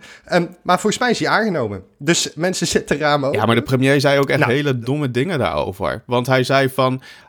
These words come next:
Speaker 2: dat het, het ging over ventilatie. En hij zei dat dat heel moeilijk te communiceren was. Want hij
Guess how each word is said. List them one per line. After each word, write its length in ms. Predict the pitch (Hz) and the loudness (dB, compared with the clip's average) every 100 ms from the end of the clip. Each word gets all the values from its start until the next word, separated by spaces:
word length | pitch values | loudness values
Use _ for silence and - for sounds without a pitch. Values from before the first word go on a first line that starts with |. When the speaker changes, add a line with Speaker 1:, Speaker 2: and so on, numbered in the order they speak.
| _ 135 | _ -2
Speaker 2:
dat 260 | 139 135 - | -2 -4 -4
het, 280 | 135 - - | -4 -4 -6
het 120 | 127 | -4
ging 240 | - 180 | -2 -2
over 260 | 151 143 135 | 0 0 0
ventilatie. 880 | 143 131 110 131 175 - 180 233 - | -2 -2 -2 -2 -2 -2 -2 -4 -8
En 180 | - 143 | -4 0
hij 220 | 143 147 | 2 2
zei 200 | 151 165 | 2 0
dat 120 | 170 | 0
dat 120 | 143 123 | -2 2
heel 180 | 147 | 2
moeilijk 260 | 196 190 - | 4 2 0
te 80 | 135 | -4
communiceren 680 | 147 139 107 - 160 185 175 | -4 -2 -2 -2 -2 0 0
was. 220 | 202 196 | -2 -4
Want 120 | 151 | -6
hij 340 | 139 151 151 | 0 2 0